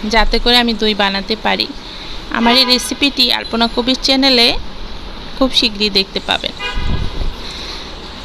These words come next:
এখন হচ্ছে আদা এবং আলু কিভাবে আমি রোপণ করি আমার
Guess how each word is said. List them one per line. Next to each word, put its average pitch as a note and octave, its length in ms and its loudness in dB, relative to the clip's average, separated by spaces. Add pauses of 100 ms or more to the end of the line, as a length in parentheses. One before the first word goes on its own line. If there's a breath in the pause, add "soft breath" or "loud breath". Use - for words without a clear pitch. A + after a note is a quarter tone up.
(320)
এখন C4+ 340 2
হচ্ছে C#4 400 2 (320)
আদা A#3+ 360 4 (180)
এবং A3 240 2 (180)
আলু G#3+ 320 2 (580)
কিভাবে C4 380 2
আমি A3+ 240 4
রোপণ G#3 340 0
করি B3 280 4 (140)
আমার G#3 420 4